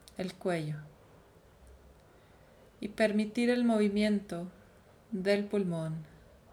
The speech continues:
de la caja torácica y del abdomen. Vuelve a observar estas zonas, asegurándote que estén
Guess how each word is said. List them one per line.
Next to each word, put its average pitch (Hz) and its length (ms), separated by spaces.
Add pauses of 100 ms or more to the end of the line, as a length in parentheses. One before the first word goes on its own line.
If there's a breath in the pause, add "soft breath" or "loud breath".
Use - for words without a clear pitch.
de 180 140
la 165 180
caja 190 360
torácica 165 720 (120)
y 180 140
del 156 220
abdomen. 151 440 (4000)
Vuelve 170 220
a - 20
observar 165 440
estas 170 260
zonas, 175 720 (100)
asegurándote 160 720
que - 80
estén 165 480